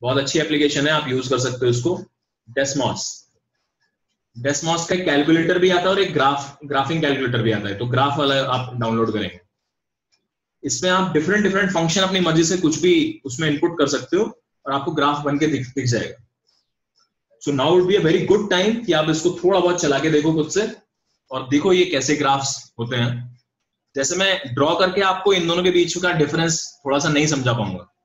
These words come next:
I can tell you क्या difference होगा। The difference is कि x to the power four का graph नीचे से काफी flat होता है, यानी थोड़ी देर बाद उठना शुरू करता है ऐसे, ये फटाफट उठ जाता है।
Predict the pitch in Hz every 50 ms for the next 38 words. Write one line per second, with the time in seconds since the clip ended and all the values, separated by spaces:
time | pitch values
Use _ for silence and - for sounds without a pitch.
0 | _ _ _ _ _ _ _ _ _ _ _ _ - - - - 123 123 175 180
1 | 185 180 180 208 214 220 233 226 - 185 160 156 143 151 151 147 143 131 113 120
2 | 143 - - _ _ _ _ _ _ _ _ _ 135 131 139 139 151 180 185 180
3 | 180 185 214 220 - - - - _ _ _ _ _ _ _ _ 165 160 160 156
4 | 160 160 - - 190 180 180 185 180 180 180 180 - 175 175 165 190 185 180 165
5 | 175 185 185 180 160 160 156 165 160 180 170 165 151 160 190 185 - 156 147 147
6 | 151 151 139 117 117 104 95 92 92 101 113 131 151 - - 165 160 175 160 160
7 | 165 170 165 170 170 165 156 147 156 156 147 - 143 135 123 113 107 - 107 101
8 | 92 90 - - - - _ _ _ _ _ _ _ _ _ _ - 160 190 190
9 | - 160 151 147 147 147 139 131 - 110 107 98 92 98 95 98